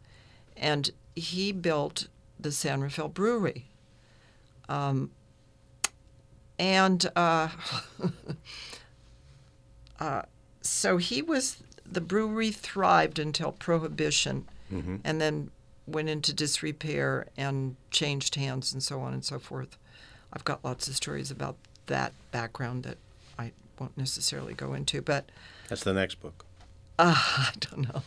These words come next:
Speaker 2: Well, you
Speaker 1: Uh,
Speaker 2: know, one of the interesting things about the Germans in San Rafael is that the German clubs in, in the city would travel by a ferry up to Marin County and hike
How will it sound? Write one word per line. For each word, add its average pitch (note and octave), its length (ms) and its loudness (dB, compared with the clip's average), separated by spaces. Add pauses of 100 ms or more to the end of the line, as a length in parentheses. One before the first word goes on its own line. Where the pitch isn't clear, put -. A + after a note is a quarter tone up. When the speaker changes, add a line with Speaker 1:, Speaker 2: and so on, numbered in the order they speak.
(680)
Speaker 2:
Well, B2+ 100 8
you C3+ 80 10
Speaker 1:
Uh, D3+ 60 10
Speaker 2:
know, D#3 80 12
one C#3+ 140 10
of A#2 80 8
the A2+ 100 6
interesting G#2 400 2
things B2 260 0
about F2 300 0
the F2 80 -4
Germans E2+ 520 -2 (380)
in E2+ 160 -2
San F2+ 300 2
Rafael D#2+ 500 2 (840)
is F#2+ 260 -2
that G2 280 4
the F#2+ 100 0
German G#2 680 6
clubs - 640 2 (240)
in, F#2+ 160 -4 (140)
in F#2+ 120 2
the E2+ 100 0
city F2 440 0 (360)
would F#2+ 300 0
travel A2 540 6 (320)
by G2 260 4
a F#2+ 80 4
ferry F2+ 420 4
up B2 300 2
to F#2+ 320 2 (320)
Marin G2 220 2
County G#2+ 560 2
and F#2+ 240 -2
hike - 480 2